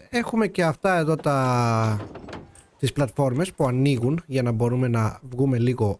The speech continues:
εκτός πλοίου, το οποίο πλοίο το βλέπετε εδώ και από μπροστά. Τέλος πάντων, δεν έχει καμία σημασία αυτό. Βλέπετε εδώ,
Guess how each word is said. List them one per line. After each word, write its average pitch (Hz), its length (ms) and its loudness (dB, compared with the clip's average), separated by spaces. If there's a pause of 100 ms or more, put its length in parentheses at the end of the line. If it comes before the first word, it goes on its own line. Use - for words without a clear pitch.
εκτός - 420 -4
πλοίου, 117 380 2
το 127 100 0
οποίο 113 280 0
πλοίο 117 240 0
το 110 140 -2
βλέπετε 107 320 -2
εδώ 104 180 -2
και 101 120 -8
από 98 480 -4
μπροστά. 107 600 -2 (600)
Τέλος 135 180 0
πάντων, 147 320 0
δεν 139 120 2
έχει 120 120 0
καμία 113 240 2
σημασία 107 680 0
αυτό. 170 480 -2 (920)
Βλέπετε 127 320 0
εδώ, 185 320 2